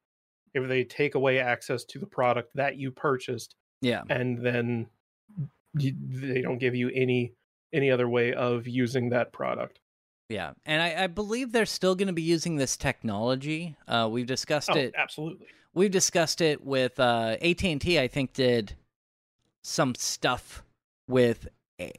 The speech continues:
Speaker 2: was it Tomb Raider? There was a
Speaker 1: No, it's
Speaker 2: game.
Speaker 1: Batman.
Speaker 2: Batman. Uh, Batman.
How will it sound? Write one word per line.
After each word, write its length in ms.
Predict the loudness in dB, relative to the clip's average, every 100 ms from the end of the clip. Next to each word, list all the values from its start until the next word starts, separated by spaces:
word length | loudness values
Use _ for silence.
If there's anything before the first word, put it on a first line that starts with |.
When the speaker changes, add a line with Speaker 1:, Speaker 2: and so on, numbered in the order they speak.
| -16 -16 -10
Speaker 2:
was 200 | 0 2
it 240 | 2 0 -10 _ -4
Tomb 720 | 2 6 6 6 4 0 -4 _ -2
Raider? 680 | 4 4 6 6 4 2 -6 -16 0
There 160 | 4
was 180 | 4 4
a 60 | 2
Speaker 1:
No, 60 |
it's 60 | 4
Speaker 2:
game. 100 | 4
Speaker 1:
Batman. 360 | 2 0 -4 -4 _ _
Speaker 2:
Batman. 440 | 0 2 0 -4 -10 -8
Uh, 200 | -4 -4
Batman. 500 | 0 -2 -2 -8 -10